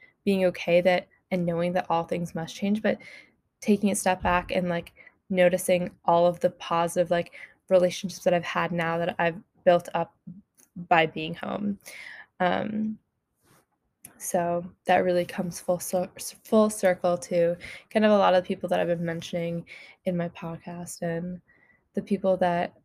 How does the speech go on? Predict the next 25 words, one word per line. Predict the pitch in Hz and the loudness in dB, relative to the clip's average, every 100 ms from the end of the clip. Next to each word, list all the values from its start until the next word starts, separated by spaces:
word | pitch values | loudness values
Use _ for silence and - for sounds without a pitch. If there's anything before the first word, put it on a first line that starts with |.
| _ | _
I've | 180 175 180 175 170 _ _ _ _ _ _ - 170 | -4 -2 -2 -4 -8 _ _ _ _ _ _ -10 -2
been | 175 | -2
in | 175 175 175 - | -2 -4 -8 -12
contact | - 165 175 190 180 - | -10 -8 -8 -10 -12 -6
with, | 180 170 | -6 -4
like, | 180 170 180 | -6 -4 -4
on | 175 | -4
a | |
daily | 170 170 175 170 | 0 0 0 -2
basis, | 170 170 185 180 - - - _ - | -4 -6 -6 -8 -10 -16 -20 _ -6
um, | 175 190 202 214 - | -4 -2 -2 -2 -2
since | 202 196 | -2 0
I've | 185 | 0
been | 185 175 | -2 -6
home. | 175 175 180 | -6 -6 -8
So, | - 180 180 180 - _ _ _ - - - - - | -8 -8 -6 -8 -12 _ _ _ -20 -20 -20 -8 -2
yeah, | 180 | 2
there | 202 208 | 6 6
was | 220 | 6
one | 190 196 | 2 -2
quote | 233 226 | 0 2
I | 214 | 2
was | 180 | 2
looking | 180 185 190 180 | 2 4 2 -2
for | 175 170 175 196 | -2 0 0 -4